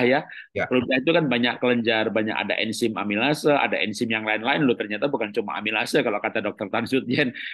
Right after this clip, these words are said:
Speaker 1: Bukan cuma amilase, ada enzim yang lain. Nah, dia dicampur jadi kayak, jadi kayak bubur sendiri, terus diminum. Nah, itu boleh juga. Jadi, jadi sama-sama manfaatnya sama ya, masuk. Eh,
Speaker 2: Ya.
Speaker 1: boleh. Ya.
Speaker 2: Lebih bagus itu dikonsumsinya langsung. Jadi kalau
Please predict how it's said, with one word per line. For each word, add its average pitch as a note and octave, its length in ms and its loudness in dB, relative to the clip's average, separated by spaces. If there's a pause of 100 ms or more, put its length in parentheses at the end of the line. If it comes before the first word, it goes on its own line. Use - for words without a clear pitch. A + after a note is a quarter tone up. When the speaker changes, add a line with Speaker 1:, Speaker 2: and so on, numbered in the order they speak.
(120)
Speaker 1:
Bukan D3 400 2
cuma C#3+ 280 2
amilase, C#3 440 2
ada A#2+ 160 2
enzim C3 280 0
yang C3+ 200 2
lain. C3+ 240 4
Nah, A#2+ 80 4
dia C#3+ 80 4
dicampur C#3+ 440 4
jadi C#3+ 120 4
kayak, C#3+ 160 0
jadi C#3+ 100 4 (100)
kayak D#3 80 0
bubur C#3+ 240 6
sendiri, D#3+ 440 4 (160)
terus F3 160 2
diminum. D3+ 520 2
Nah, F#2+ 120 -2
itu C#3 120 0
boleh G#2+ 280 2
juga. G2+ 360 -2
Jadi, A2+ 360 2 (440)
jadi G2 360 0
sama-sama F#2+ 600 -2
manfaatnya F2+ 720 0
sama F2 400 -4
ya, D#2 120 -8
masuk. D#2+ 240 -12 (200)
Eh, D2+ 160 -4
Speaker 2:
Ya. F2 80 -2
Speaker 1:
boleh. E2 160 -4 (260)
Ya. - 160 -14 (160)
Speaker 2:
Lebih B2+ 240 2
bagus A#2 400 0
itu C3+ 320 -2
dikonsumsinya A2+ 720 0
langsung. C#3 400 2
Jadi G#2 240 2
kalau A2 320 0